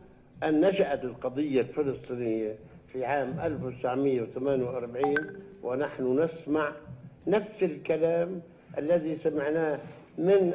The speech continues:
المرحوم عبد العزيز إلى سلمان ومحمد بن سلمان، إنه القضية الفلسطينية في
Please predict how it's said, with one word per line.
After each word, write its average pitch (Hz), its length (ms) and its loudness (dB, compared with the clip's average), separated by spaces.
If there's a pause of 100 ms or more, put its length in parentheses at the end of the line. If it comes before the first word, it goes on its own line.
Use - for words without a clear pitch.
المرحوم 135 680 -2
عبد 160 240 -2
العزيز 160 500 2 (400)
إلى 196 440 8 (360)
سلمان 165 560 4 (400)
ومحمد 156 680 2
بن 120 240 -4
سلمان، 135 500 0 (420)
إنه 151 400 4
القضية 135 500 0
الفلسطينية 131 760 0
في 131 220 -4